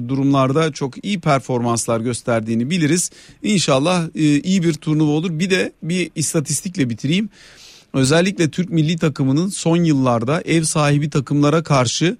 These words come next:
çok başarılı performansları olduğunu da aktarmış olmak lazım. E, o yüzden, e, inşallah güzel bir maç olacak. İnşallah güzel bir başlangıç olur. Çok hak ediyor çünkü çocuklarımız.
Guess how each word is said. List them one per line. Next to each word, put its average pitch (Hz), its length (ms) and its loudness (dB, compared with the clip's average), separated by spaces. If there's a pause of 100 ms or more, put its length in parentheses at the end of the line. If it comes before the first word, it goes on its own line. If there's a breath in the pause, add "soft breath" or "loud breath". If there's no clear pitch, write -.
(400 loud breath)
çok 160 260 -2
başarılı 165 440 4
performansları 139 880 2
olduğunu 127 480 0
da 208 240 0
aktarmış 165 600 0
olmak 117 400 0
lazım. 117 400 -2 (400 loud breath)
E, 135 40 -6
o 170 140 -2
yüzden, 185 520 0
e, 143 260 -6
inşallah 170 580 0
güzel 165 320 0
bir 143 40 -2
maç 135 280 0
olacak. 156 280 -2
İnşallah 147 420 0
güzel 143 280 0
bir 117 120 -4
başlangıç 117 540 -2
olur. 151 180 -2
Çok 175 220 -4
hak 147 140 0
ediyor 143 260 2
çünkü 110 160 -6
çocuklarımız. 95 720 -8